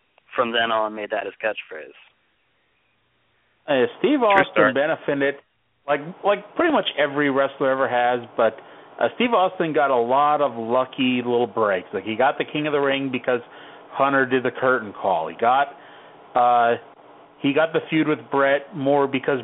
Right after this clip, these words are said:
Speaker 2: Bret wanted to work with a great worker coming back. He got WrestleMania with Bret because Shawn, Shawn lost his smile.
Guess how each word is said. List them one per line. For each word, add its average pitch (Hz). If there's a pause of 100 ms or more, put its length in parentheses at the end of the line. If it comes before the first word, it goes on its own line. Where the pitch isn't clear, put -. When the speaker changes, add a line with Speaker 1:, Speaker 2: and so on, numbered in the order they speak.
Speaker 2:
Bret 139
wanted 135
to 127
work 131
with 120
a 120
great 123
worker 123
coming 120
back. 101 (380)
He 127
got 143
WrestleMania 156
with 131 (140)
Bret 120
because 127 (520)
Shawn, 139 (880)
Shawn 147
lost 135
his 139 (100)
smile. 98